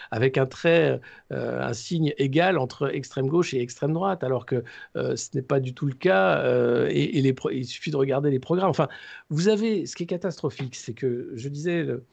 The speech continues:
tout à l'heure de pourquoi aucun élu ne veut dire les choses,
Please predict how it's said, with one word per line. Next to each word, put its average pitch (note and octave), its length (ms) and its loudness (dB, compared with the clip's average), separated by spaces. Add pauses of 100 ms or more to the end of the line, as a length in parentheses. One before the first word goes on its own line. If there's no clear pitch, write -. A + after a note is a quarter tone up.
(580)
tout - 180 -4
à D3 60 6
l'heure D#3+ 160 6
de B2+ 160 -2 (220)
pourquoi F#3+ 440 4
aucun D3 240 2
élu D#3 220 2
ne D#3 80 0
veut B2+ 140 -2
dire C#3 200 0
les B2+ 80 0
choses, A#2 380 -6